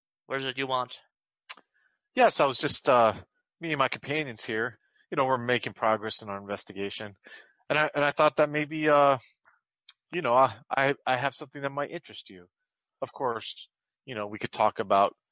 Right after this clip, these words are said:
Speaker 2: sharing such information, uh, if you have something that you think of may be of value to us, seeing that you're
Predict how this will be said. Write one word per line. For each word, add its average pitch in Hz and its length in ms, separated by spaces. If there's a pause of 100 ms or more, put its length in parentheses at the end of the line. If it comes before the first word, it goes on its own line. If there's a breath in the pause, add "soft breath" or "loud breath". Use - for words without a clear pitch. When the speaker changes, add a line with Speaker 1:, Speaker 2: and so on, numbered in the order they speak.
Speaker 2:
sharing 123 300
such - 280
information, 101 680 (400 soft breath)
uh, 95 440 (220)
if - 200
you 110 100
have 107 160
something 113 300
that 110 160
you 143 80
think 135 200
of 107 80
may 104 200
be 113 200
of 104 140
value 107 300
to - 200
us, - 280 (640 soft breath)
seeing 127 300
that 110 160
you're 113 400